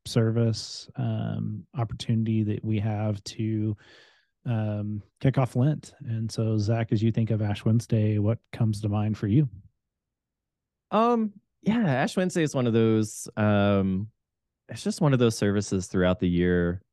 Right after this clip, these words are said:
Speaker 2: that I look forward to. Um, which always seems weird 'cause it's not a super happy service, but it's a, it's a service, I, I think for me and my personality and just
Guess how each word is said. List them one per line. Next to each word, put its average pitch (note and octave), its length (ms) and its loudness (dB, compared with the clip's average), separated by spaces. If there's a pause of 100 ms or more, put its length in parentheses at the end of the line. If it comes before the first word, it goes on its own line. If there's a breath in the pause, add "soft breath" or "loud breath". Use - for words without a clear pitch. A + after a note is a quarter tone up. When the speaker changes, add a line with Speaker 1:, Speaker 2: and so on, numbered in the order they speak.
(180)
Speaker 2:
that E2 420 -2
I F2 120 -6
look F#2 300 -2 (140)
forward D#2+ 400 0
to. C#2+ 480 -4 (540 soft breath)
Um, E2+ 720 0 (680)
which A2 300 0
always B2+ 300 2
seems A2+ 260 -2
weird G#2 240 0
'cause G2 180 -4
it's G#2+ 160 -6
not A2 160 -2
a C3 60 -2
super A2 400 -2
happy G#2 580 -6 (220)
service, D#2 720 -8 (160)
but G2 300 -2
it's G#2 220 -2
a, F#2+ 280 2
it's - 160 -8
a G#2 60 -6
service, A#2 640 -2 (1300)
I, B2 200 -6
I C3 120 -6
think G3+ 200 0
for A2 120 0
me B2 260 2
and A2 100 2
my G#2+ 120 0
personality G#2+ 1000 2
and F2+ 160 -2
just F#2 380 -6